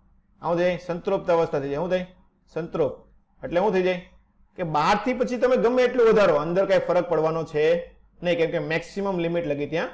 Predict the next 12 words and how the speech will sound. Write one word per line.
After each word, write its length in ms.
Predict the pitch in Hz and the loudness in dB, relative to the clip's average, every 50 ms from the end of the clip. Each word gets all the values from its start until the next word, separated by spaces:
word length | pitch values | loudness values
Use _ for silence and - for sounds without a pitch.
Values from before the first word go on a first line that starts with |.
| - _ _ _ _ _ _ _ _ | -14 _ _ _ _ _ _ _ _
પહોંચી 320 | 175 185 180 175 170 147 | -4 -2 -2 -4 -6 -6
ગયું 180 | 135 135 131 120 | -6 -6 -8 -10
છે. 120 | 123 113 110 120 _ _ _ _ _ _ _ _ _ _ _ - | -12 -16 -18 -20 _ _ _ _ _ _ _ _ _ _ _ -8
ઓકે, 180 | 156 165 240 254 - - - _ _ _ _ _ _ _ | -4 -2 -2 -2 -2 -6 -12 _ _ _ _ _ _ _
તો 40 | 135 | -2
આ 120 | 139 160 208 208 | 0 0 0 0
point 220 | 185 185 190 185 | 0 -2 0 2
આવશે 220 | 190 185 185 185 208 | 2 2 2 2 0
ને 80 | 202 208 | 0 0
શું 100 | 233 202 | 2 2
કહેવાય 220 | 202 196 190 180 175 | 4 4 4 4 2
છે? 60 | 196 | 0